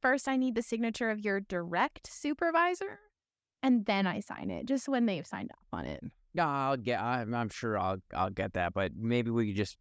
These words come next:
Speaker 2: you, just for ease, 'cause, uh, you, 'cause I'll be heading back downstairs, so <clears throat> maybe you could
Speaker 1: I mean, really, done. There's kinda nowhere downstairs other than here, so you'd be heading upstairs, right?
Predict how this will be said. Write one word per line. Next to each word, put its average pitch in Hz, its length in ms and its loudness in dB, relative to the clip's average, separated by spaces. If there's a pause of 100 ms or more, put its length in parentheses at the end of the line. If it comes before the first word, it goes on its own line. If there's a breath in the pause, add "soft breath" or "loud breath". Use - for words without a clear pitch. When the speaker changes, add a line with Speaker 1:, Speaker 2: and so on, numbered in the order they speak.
(180)
Speaker 2:
you, 78 320 -4
just 101 240 -4
for 98 160 -2
ease, 101 340 -4
'cause, - 340 -4
uh, 58 320 0 (840)
you, 87 120 -6 (280)
'cause - 100 -6
I'll 90 120 0
be 90 120 -2
heading 90 240 0
back - 240 -4
downstairs, 92 560 -2
so 85 380 -2 (180)
<clears throat> - 220 -20
maybe 95 580 0
you - 100 -16
could - 180 -10 (960)
Speaker 1:
I 247 100 2
mean, 208 180 0
really, 160 260 -2
done. 180 200 0
There's 185 140 0
kinda 202 200 0
nowhere 175 300 2
downstairs 208 440 0
other 240 180 2
than 233 140 0
here, 269 260 2
so - 120 -4
you'd 208 180 0
be 165 80 2
heading - 280 -2
upstairs, - 480 -4
right? 311 140 0